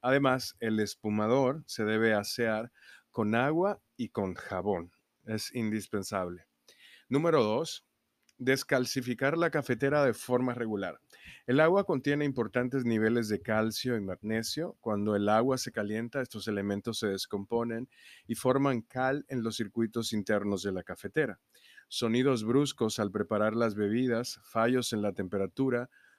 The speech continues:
obstrucción de los componentes internos y mal sabor del café son las señales más comunes que indican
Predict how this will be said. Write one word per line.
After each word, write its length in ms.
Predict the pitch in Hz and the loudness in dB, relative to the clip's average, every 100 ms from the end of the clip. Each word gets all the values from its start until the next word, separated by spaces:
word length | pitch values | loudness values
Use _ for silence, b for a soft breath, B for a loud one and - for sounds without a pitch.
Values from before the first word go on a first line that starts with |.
| _ | _
obstrucción 500 | 117 120 117 143 135 | -6 -2 0 0 2
de 80 | |
los 160 | 147 143 | 2 2
componentes 640 | 135 113 117 113 120 123 | 0 2 2 2 0 -2
internos 560 | 113 98 120 117 107 98 | -2 0 0 0 -2 -2
y 40 | 101 | 0
mal 220 | 107 104 | 0 0
sabor 320 | 110 104 110 | -2 0 0
del 160 | 117 110 | 0 -2
café 340 | 107 - 117 | -8 -4 -6
son 220 | - 123 | -4 -2
las 140 | 123 - | -2 -2
señales 520 | 110 110 120 127 120 | -2 0 0 0 -2
más 220 | 117 120 | -4 -2
comunes 540 | 135 123 120 113 110 | -2 -2 -2 -2 -4
que 120 | - 101 | -4 -4
indican 480 | 104 117 117 101 | -2 -2 -2 -6